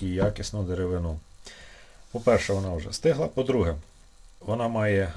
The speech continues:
зовсім інше забарвлення. Ми бачимо, що тут вже дуже багато таких рисочок темних, а також колір,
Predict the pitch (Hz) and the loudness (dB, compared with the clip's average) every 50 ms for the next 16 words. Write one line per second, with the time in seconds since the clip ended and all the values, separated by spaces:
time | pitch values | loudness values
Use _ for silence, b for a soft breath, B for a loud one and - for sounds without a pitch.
0 | - 95 98 123 120 101 - - 92 82 78 104 104 92 - - - - 87 113 | -6 -4 0 0 0 0 0 -2 -6 -6 -4 -4 -4 -4 -4 -6 -6 -4 0 2
1 | 139 135 110 104 95 95 95 104 110 113 120 131 135 127 - - B B B B | 2 2 4 2 2 2 2 -2 -2 -2 -2 -4 -6 -6 -12 -18 B B B B
2 | B B B - 113 113 123 127 104 - 101 104 104 - - 117 113 107 104 98 | B B B -8 0 4 4 4 4 4 -2 -2 -2 -2 -4 -6 -4 -2 -2 -2
3 | 90 101 101 95 92 82 80 B B B B B - 101 107 107 98 104 98 98 | 0 2 2 2 2 0 -4 B B B B B -10 -6 -4 -2 0 -2 0 0
4 | 95 95 104 95 - 98 92 95 87 - 101 90 - - - - 101 98 92 87 | 2 2 2 2 0 -2 -4 -4 -6 -4 -6 -6 -6 -8 -6 -4 -2 -2 -2 -4
5 | - - 104 98 - 139 143 139 - - - - - - - - - - - - | -4 -6 -8 -6 -4 -4 -4 -4 -6 -16 -20 -20 -20 -20 -20 -20 -18 -18 -18 -18
6 | - - - 127 131 131 135 135 131 - - - B B B B B B B B | -18 -10 -2 0 2 2 2 0 -4 -6 -8 -10 B B B B B B B B
7 | - - - 110 - - - - - - - 113 110 104 98 90 85 85 - | -10 0 0 0 2 2 -2 -6 -6 -4 0 2 4 4 4 4 2 0 0